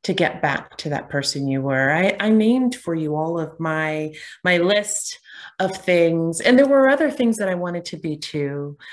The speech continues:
I don't know how I missed the piece about being a coach when I was younger. Perhaps the role of minister in my mind was connected. I'm not sure.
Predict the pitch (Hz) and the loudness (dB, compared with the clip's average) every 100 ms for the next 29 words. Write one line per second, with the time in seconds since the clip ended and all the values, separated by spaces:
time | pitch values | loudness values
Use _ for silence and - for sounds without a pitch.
0 | - - - 254 285 320 254 240 226 214 | -16 -10 0 4 4 4 4 4 4 0
1 | 196 185 170 170 170 - 165 165 165 151 | 0 0 0 -2 -2 -4 -8 -6 -6 -4
2 | 160 151 139 - 147 143 143 - 151 143 | -4 -4 -4 -4 -2 -2 -6 -8 -4 -4
3 | - - 160 147 143 143 143 143 - - | -6 -10 -6 -4 -2 -2 -4 -4 -8 -12
4 | _ - 156 156 151 139 139 143 147 - | _ -4 0 2 2 0 0 -4 -6 -12
5 | - - 214 208 240 247 247 - - - | -20 0 2 4 4 4 2 0 -4 -6
6 | _ _ _ _ - 190 165 165 165 165 | _ _ _ _ -2 0 4 6 6 4
7 | 160 156 151 143 - 156 147 143 135 139 | 0 -2 -4 -6 -6 -6 -6 -6 -6 -6
8 | 139 143 139 - - 151 143 - 156 180 | -6 -6 -8 -8 -4 -2 -2 0 0 2
9 | 208 214 208 196 - - 143 135 131 131 | 2 2 0 -4 -6 -6 -6 -6 -8 -10